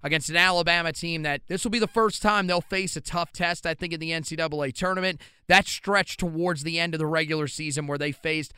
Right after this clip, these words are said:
a lot of tough tests, I think, will pay off. So Bama into the Final Four. Duke, Marquette, I think Duke is, is playing the best basketball, really, of anybody in the country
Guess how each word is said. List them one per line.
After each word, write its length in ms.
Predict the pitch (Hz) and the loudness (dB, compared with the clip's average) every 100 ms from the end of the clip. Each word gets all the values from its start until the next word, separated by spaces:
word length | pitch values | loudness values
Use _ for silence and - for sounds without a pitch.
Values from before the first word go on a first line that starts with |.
| - | -10
a 120 | - | -4
lot 340 | 156 160 175 175 | 0 2 4 4
of 80 | 147 | 2
tough 260 | 175 143 | -2 -2
tests, 340 | - 160 139 151 | -2 -4 -4 -4
I 60 | |
think, 180 | 135 151 | -4 -4
will 80 | 139 | -2
pay 240 | - 147 | -2 -2
off. 220 | 139 135 | -2 -4
So 160 | - 131 | -4 -6
Bama 480 | 110 156 170 165 151 - _ - | -2 0 2 0 -2 -6 _ -2
into 260 | 220 208 185 | 0 2 0
the 80 | |
Final 360 | 165 175 156 139 | -2 -2 -2 -2
Four. 460 | - 185 185 175 160 - _ _ _ 117 | -2 0 2 2 0 -8 _ _ _ -2
Duke, 440 | 175 233 240 - - | 2 4 2 -4 -4
Marquette, 640 | 165 151 - 202 214 - _ _ _ | -2 -2 0 0 0 -2 _ _ _
I 120 | 143 151 | 0 0
think 580 | - 208 190 - - _ _ _ _ _ _ _ _ _ - | 2 0 0 -4 -16 _ _ _ _ _ _ _ _ _ -2
Duke 280 | 160 226 - | 2 2 2
is, 240 | 160 - - | -2 -2 -2
is 180 | 151 | -2
playing 320 | - 190 185 170 | 0 2 2 2
the 80 | |
best 260 | 147 170 160 | 2 2 2
basketball, 640 | 156 151 143 156 139 143 | 0 0 0 -2 0 0
really, 300 | 143 180 175 | 2 0 2
of 100 | 151 | 2
anybody 420 | 160 165 147 151 | 2 2 0 0
in 100 | 147 | -2
the 60 | 131 | -4
country 560 | - 170 170 175 170 | -4 -2 -2 -2 -2